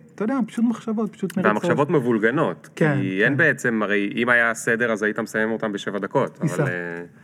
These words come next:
Speaker 1: כן, אתה כמו עץ.
Speaker 2: והמצב רוח?
Speaker 1: אתה, אף פעם לא, אני אוהב לה-, קודם כל אני היפר, אז אני אוהב לעבוד עבודות פיזיות, אני מעדיף הרבה יותר לעבוד עבודות פיזיות מכל דבר אחר,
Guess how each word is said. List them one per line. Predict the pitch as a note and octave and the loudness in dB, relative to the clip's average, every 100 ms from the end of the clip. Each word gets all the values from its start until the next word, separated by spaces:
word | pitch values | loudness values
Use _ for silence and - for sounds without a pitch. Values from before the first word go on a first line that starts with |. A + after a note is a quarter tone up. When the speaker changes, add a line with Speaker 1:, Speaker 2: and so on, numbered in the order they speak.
| - | -8
Speaker 1:
כן, | D3+ C3+ F#3 C4+ | -4 -2 -2 -2
אתה | A#3 | -4
כמו | B3+ C#4+ C#4 C4+ C4+ B3 | -2 0 0 -2 -2 -2
עץ. | B3 A3+ - - | -4 -6 -10 -16
Speaker 2:
והמצב | G2 A2+ G#2 G2+ G2+ G2 G2 G2 G2 G2+ F#2+ G2 F#2+ | -2 2 2 2 0 -2 -2 -2 -2 -4 -4 -6 -2
רוח? | G#2+ C3 - - - - - - - - - - - | -2 -2 -6 -20 -20 -20 -20 -20 -20 -20 -20 -20 -8
Speaker 1:
אתה, | B3+ C4 C4 C#4 | -2 0 2 2
אף | |
פעם | F4+ C#4 | 4 4
לא, | F#3+ | 4
אני | F#3+ | 4
אוהב | A3+ D#4 | 4 4
לה-, | A#3 | 2
קודם | - D4 | 0 0
כל | C#4+ | 2
אני | A3 F#3 | 2 2
היפר, | E3+ F3+ F3+ C4 B3+ - - | 2 0 0 -4 -6 -16 -4
אז | D3 | 0
אני | D3 | 2
אוהב | D#3 | 2
לעבוד | D#3 C#3+ D3 | 2 2 2
עבודות | C3+ C3+ C3+ | 2 0 -2
פיזיות, | D3+ D#3+ A3+ | 0 2 2
אני | D3 | 2
מעדיף | C3 C3 C3+ D3 - - - E3+ | 0 2 0 -2 -6 -18 -8 -2
הרבה | C#3 D3+ | 2 4
יותר | D3 | 4
לעבוד | C#3 C3+ C#3 C3 | 0 0 -2 -2
עבודות | C3+ C3+ C3+ | -2 0 0
פיזיות | - D3+ C3+ C3 C#3 | 0 0 0 -2 -2
מכל | C3+ D3 | -2 0
דבר | C3+ C3 B2 | 0 -2 -2
אחר, | - | 0